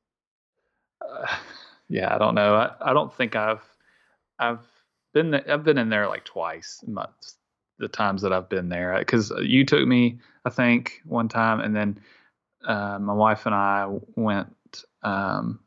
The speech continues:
and it wasn't the first time that I went with you 'cause we did, we just went to Magic Kingdom that time, but there was another time. But anyways, um, my wife and I went, and I think that's it after that. And I, and I,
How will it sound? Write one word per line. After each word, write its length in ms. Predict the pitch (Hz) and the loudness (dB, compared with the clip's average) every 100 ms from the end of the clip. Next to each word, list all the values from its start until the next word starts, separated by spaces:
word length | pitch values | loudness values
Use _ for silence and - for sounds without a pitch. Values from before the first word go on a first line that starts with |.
| _ _ _ _ _ _ _ _ _ _ _ _ _ - - _ | _ _ _ _ _ _ _ _ _ _ _ _ _ -6 -6 _
and 100 | 127 | 2
it 80 | 110 | 6
wasn't 300 | 127 160 131 | 6 6 4
the 80 | 110 | 4
first 280 | 143 156 - | 4 4 2
time 200 | 98 101 | -2 -2
that 80 | |
I 40 | 95 | -4
went 240 | 98 104 | -4 -8
with 180 | 104 - | -8 -6
you 280 | 104 101 101 | -4 -4 -6
'cause 340 | - 110 - | -6 -6 0
we 80 | 127 | 2
did, 160 | 113 127 | 2 4
we 140 | 117 | 4
just 180 | 107 - | 4 -2
went 140 | 110 - | -4 -2
to 60 | |
Magic 280 | 104 95 98 | -4 -4 -2
Kingdom 220 | 110 98 | -2 0
that 140 | 98 - | -2 0
time, 240 | 101 95 | 0 0
but 140 | 98 | 0
there 100 | 107 | 0
was 120 | 95 95 | 0 0
another 200 | 98 95 | 0 -2
time. 200 | 104 107 | -4 0
But 80 | 104 | 2
anyways, 240 | 95 87 - - - - | 2 -2 -10 -16 -6 0
um, 280 | 127 160 - - _ _ - - | 2 2 -2 -14 _ _ -10 2
my 60 | 123 | 4
wife 180 | 131 | 4
and 80 | 135 | 2
I 80 | 110 | 2
went, 380 | 110 107 107 - | 2 0 -2 -6
and 120 | 110 | -6
I 60 | 110 | -4
think 200 | 147 127 | -4 -2
that's 220 | 113 - | -2 0
it 140 | 123 | 0
after 260 | 110 98 104 | 0 -4 -4
that. 300 | 110 107 101 | 0 0 0
And 100 | 113 | -2
I, 140 | 110 - | -4 -4
and 180 | 117 117 _ _ _ _ | -8 -8 _ _ _ _
I, 140 | 127 | -6